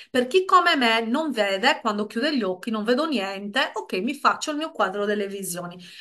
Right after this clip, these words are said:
Quindi esistono tanti metodi per manifestare, ma ricordiamoci quello che ha detto l'Arcangelo Michele, <coughs>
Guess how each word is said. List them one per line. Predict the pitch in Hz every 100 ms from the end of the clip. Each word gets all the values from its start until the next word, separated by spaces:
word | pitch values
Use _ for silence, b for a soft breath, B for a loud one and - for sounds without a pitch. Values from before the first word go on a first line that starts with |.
| B
Quindi | - 294
esistono | 269 269 254 220 214
tanti | - 415 415 359
metodi | 226 220 311 285
per | - 226
manifestare, | 233 233 240 247 247 226 185 185
ma | 220
ricordiamoci | 247 262 269 320 359 339 254 226
quello | 226 214
che | 220
ha | 214
detto | 226 214
l'Arcangelo | 214 220 214 220 214 233
Michele, | 302 - 208 196 233 - B B B B B _ _ _
<coughs> | - 698 - 494 571 622 - - - - _ 247 - -